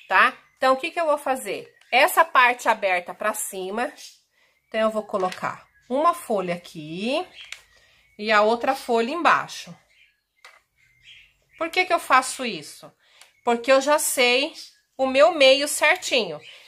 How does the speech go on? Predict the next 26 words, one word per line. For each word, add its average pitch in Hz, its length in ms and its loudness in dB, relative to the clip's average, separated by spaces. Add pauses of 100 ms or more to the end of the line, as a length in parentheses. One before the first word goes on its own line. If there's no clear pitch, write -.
(120)
Que 233 80 -6
de 254 100 2
repente 294 400 2
eu 285 80 -2
venho 262 240 0
daqui 247 320 -2
pra 196 200 -6
cá, 294 200 0
quando 277 200 -2
eu 285 60 4
chego 277 280 0
aqui, 285 460 -6
eu 269 140 2 (120)
fico 285 280 -12
com 294 160 -2
um 254 40 -4
buracão, 277 640 2 (440)
tá? 247 280 2
Então, 254 300 -4
aqui 254 200 -4
eu 254 80 0
já 262 160 0
vejo 226 360 -6
o - 20 -6
meu 208 140 -4
limite. 196 580 -8